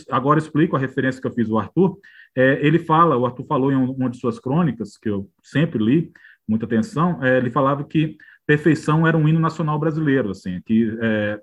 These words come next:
é, que é um hino nacional, ah, popular, né? É, e digo que, e, e mais, que país é este, né? São, é um hino popular.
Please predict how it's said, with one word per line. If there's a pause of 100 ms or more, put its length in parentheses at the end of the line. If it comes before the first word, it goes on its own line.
(120)
é,
que
é
um
hino
nacional, (360)
ah,
popular, (160)
né? (280)
É,
e
digo
que,
e,
e
mais,
que
país
é
este,
né?
São,
é
um
hino
popular.